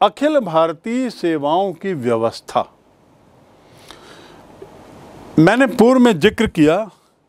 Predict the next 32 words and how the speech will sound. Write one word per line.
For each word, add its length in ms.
कि 200
पूरे 460
देश 480
में 240
अखिल 280
भारतीय 460
सेवाओं 420
के 140
लिए 300
एक 180
संस्था 600
है। 180
पिछले 280
अध्यायों 460
में 180
भी 80
मैंने 240
इसका 220
जिक्र 300
किया 300
है, 260
जो 160
इस, 80
जिस 280
संस्था 360
का 120
नाम 300
है 200
यूनियन 520
पब्लिक 360
सर्विस 360
कमीशन, 520